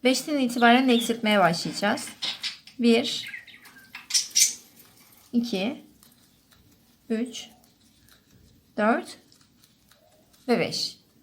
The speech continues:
Şimdi bir tane eksiltiyorum. Bir, iki, üç, dört ve beş.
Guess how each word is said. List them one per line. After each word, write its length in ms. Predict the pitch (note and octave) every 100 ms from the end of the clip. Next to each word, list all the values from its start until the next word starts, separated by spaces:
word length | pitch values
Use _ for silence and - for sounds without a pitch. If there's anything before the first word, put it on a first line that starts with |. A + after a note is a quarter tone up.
| _ _ _ _ _ _ _ _ -
Şimdi 500 | - D4 A#3+ D4 - - - - _ - - -
bir 160 | F4 E4+
tane 360 | B3+ A#3 B3
eksiltiyorum. 580 | A#3+ G3+ E3+ - E3 - - - - - - - - - - - - - - - - - - - - _ - - _ _ _ _ _ _ _ - -
Bir, 480 | A3 G3 B3 - - _ _ _ _ - - - _ _ _ _ _ _ _ _ -
iki, 480 | A#3+ - F#3 A#3+ D#4+ - - _ _ _ - - _ _ _ _ -
üç, 440 | G#3 B3 - - - _ - _ _ _ _ _ - _ _ _ A3+
dört 460 | G3 G#3+ F4+ - - - _ _ - - - - - - - _ _ _ -
ve 120 | A#3
beş. 380 | D#3+ - -